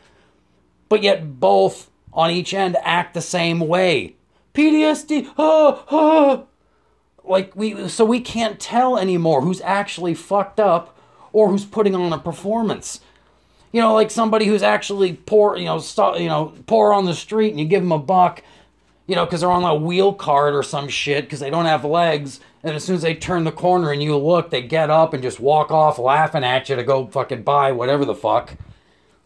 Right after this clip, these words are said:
Which, by the way, too, when we're doing this, corporations are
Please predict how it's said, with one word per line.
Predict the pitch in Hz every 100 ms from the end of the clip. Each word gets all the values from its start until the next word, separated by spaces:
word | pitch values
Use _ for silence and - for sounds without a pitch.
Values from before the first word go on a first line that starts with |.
| _ _ _ _ _ _ _ _ _ _ _
Which, | 165 185
by | 202 202
the | 196
way, | 190 170
too, | 202 202 160 143 - _ _ _ _ _ _ _ -
when | 165 190 190
we're | 180
doing | 147 214 226 202
this, | 147 143 - - - _ _ _ _ _ _ _ _ _ _ _ -
corporations | - 208 214 208 180 180 175 - 131 127 117 - - _ _ _ _ _ _ _ _ -
are | 147 147 147 143 135